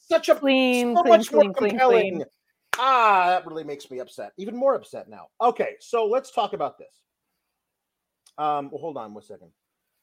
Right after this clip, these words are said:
Speaker 1: Uh, Michael Compton says, "A Claudio Danielson draw could be,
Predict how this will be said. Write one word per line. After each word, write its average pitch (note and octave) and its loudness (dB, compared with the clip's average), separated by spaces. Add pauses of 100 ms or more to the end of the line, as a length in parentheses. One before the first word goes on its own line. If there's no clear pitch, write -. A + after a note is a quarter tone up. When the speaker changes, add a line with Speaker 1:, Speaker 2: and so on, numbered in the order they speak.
Speaker 1:
Uh, C3+ -4
Michael F3 -4
Compton E3+ -8
says, D3 -10
"A C#3+ -8
Claudio G#3+ -2 (140)
Danielson F3 -10
draw E3 -2
could D#3 -12
be, D3 -10